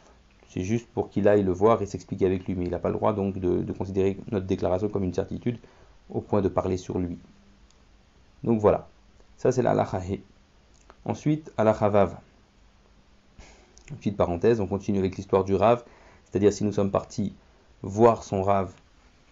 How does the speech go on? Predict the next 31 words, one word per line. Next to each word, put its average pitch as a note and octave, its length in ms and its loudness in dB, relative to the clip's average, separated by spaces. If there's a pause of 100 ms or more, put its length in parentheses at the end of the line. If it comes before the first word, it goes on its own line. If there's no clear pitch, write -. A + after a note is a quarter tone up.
(140)
pour G2+ 120 -2
lui G2 80 2
raconter G2+ 320 0
ce G2+ 60 -12
que G2+ 60 -8
son G2 160 -4
élève F#2+ 220 0
a F2 60 0
fait, B2+ 340 -2 (880)
et G#2+ 80 -2
là G#2+ 80 4
le A2 80 2
Chafetz G2+ 300 -4
Chaim G#2+ 180 0 (100)
dit A2 200 -4
que F#2 300 0 (1120)
même D3+ 200 2
si B2 140 -6
son A2 160 0
Rav A#2 180 4
n'est G#2+ 120 2
pas D3+ 160 0
quelqu'un A#2 340 -2
de G#2+ 100 0
très G#2 220 -2
discret, G#2 560 -2 (720)
et A2 140 4
il G#2+ 100 2
est A#2+ 60 6
possible A#2 520 -4
que G#2+ 340 4